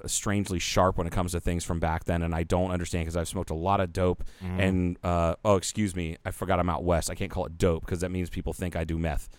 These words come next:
Speaker 2: Do you know what I
Speaker 1: I
Speaker 2: have to
Speaker 1: smoked
Speaker 2: do?
Speaker 1: a lot
Speaker 2: You know,
Speaker 1: of, I
Speaker 2: you know
Speaker 1: smoked a lot
Speaker 2: how
Speaker 1: of
Speaker 2: I'm
Speaker 1: pot.
Speaker 2: Now I figured out what ninety-five is. You know how I, how I had to, I had to go through, how am I gonna think what ninety-five? Okay, wh-, what's the closest year I can remember of something happening? It's ninety-three. You know what that was? The fucking Gulf War.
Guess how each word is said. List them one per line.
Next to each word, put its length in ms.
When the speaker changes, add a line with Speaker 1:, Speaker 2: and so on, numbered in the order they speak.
Speaker 2:
Do 80
you 60
know 60
what 80
I 40
Speaker 1:
I 40
Speaker 2:
have 80
to 60
Speaker 1:
smoked 80
Speaker 2:
do? 80
Speaker 1:
a 40
lot 80
Speaker 2:
You 60
know, 60
Speaker 1:
of, 40
I 60
Speaker 2:
you 60
know 80
Speaker 1:
smoked 40
a 20
lot 60
Speaker 2:
how 60
Speaker 1:
of 60
Speaker 2:
I'm 40
Speaker 1:
pot. 420
Speaker 2:
Now 220
I 80
figured 300
out 320
what 140
ninety-five 500
is. 160
You 40
know 100
how 140
I, 100
how 180
I 60
had 180
to, 160
I 60
had 80
to 60
go 180
through, 140
how 180
am 80
I 40
gonna 120
think 120
what 80
ninety-five? 380
Okay, 180
wh-, 120
what's 160
the 60
closest 400
year 120
I 40
can 140
remember 340
of 120
something 300
happening? 340
It's 160
ninety-three. 460
You 20
know 80
what 80
that 100
was? 160
The 100
fucking 340
Gulf 320
War. 260